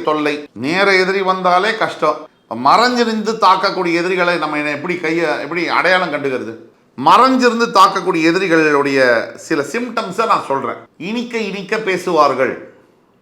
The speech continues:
உங்களுக்கு எது எதெல்லாம் பிடிக்குமோ அதெல்லாம் பேசுவாங்க, உங்களை சம்பந்தமில்லாத விஷயங்களில் ஈடுபடுத்த முயற்சி பண்ணுவார்கள், தேவையில்லாத உங்களுக்கு மற்றவர்கள் மீது கோபத்தை ஏற்படுத்துவார்கள். இது மூணும் அவங்களுடைய ஹாபிட்ஸா இருக்கும்.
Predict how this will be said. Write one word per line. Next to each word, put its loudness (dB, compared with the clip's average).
உங்களுக்கு -2
எது 2
எதெல்லாம் 4
பிடிக்குமோ -6
அதெல்லாம் 2
பேசுவாங்க, -6
உங்களை 0
சம்பந்தமில்லாத 2
விஷயங்களில் -4
ஈடுபடுத்த -2
முயற்சி -4
பண்ணுவார்கள், -2
தேவையில்லாத 2
உங்களுக்கு -2
மற்றவர்கள் 2
மீது -6
கோபத்தை 0
ஏற்படுத்துவார்கள். -2
இது -4
மூணும் -4
அவங்களுடைய 0
ஹாபிட்ஸா 0
இருக்கும். -8